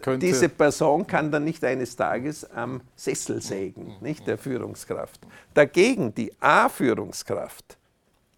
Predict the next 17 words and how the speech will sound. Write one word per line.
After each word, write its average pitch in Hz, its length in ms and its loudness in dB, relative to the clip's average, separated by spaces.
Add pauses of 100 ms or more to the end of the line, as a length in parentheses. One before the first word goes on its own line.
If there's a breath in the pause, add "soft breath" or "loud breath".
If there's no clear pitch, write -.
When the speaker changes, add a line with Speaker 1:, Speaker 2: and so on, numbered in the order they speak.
(380)
Speaker 2:
ist - 320 -4
so 120 160 2
schlau, 110 480 0
das, 160 180 -4
das - 220 -8
sind 202 180 -10
Siegertypen, 165 1000 -4 (340)
A-Führungskräfte 120 1080 -4
sind - 220 -10
Siegertypen, - 800 -6 (1200 soft breath)
die 170 200 -2
wissen, 190 520 -4 (760)
sie - 240 -2
gewinnen, 185 720 -2
sie - 180 -6
marschieren 135 640 2
durch 165 560 2